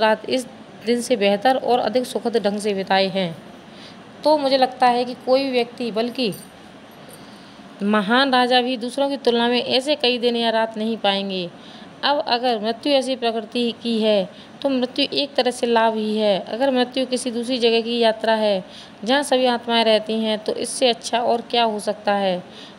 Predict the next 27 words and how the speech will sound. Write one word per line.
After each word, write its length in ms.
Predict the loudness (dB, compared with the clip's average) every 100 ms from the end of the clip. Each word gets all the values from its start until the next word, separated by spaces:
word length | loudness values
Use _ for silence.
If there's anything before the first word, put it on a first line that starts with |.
| -2
यह 120 | 0
वर्तमान 420 | 2 0 -2 -4
दुनिया 300 | -2 -2 -2
के 160 | 0 0
न्यायाधीशों 600 | 2 2 2 -2 -4 -4
से 140 | 2
आज़ाद 300 | 2 4 2
हो 120 | 0 -2
जाते 280 | -2 -2
हैं 320 | -4 -2 -4 -6 -14 -20 -18 -2
और 80 | -2
जब 240 | 0 -2 0
वे 120 | -4
दूसरी 300 | -4 -6 -4
दुनिया 240 | -4 -4
में 140 | -4 -2
जाते 320 | -2 -2 -4
हैं, 140 | -6
तो 80 | -4
वहाँ 120 | -6
केवल 260 | -2 0 0
एक 240 | 0 -2
ही 120 | 0 -2
न्यायाधीश 520 | 2 2 2 -2 -8
ईश्वर 260 | -10 -6 -4
होता 280 | -4 -2 -2
है। 280 | 0 -2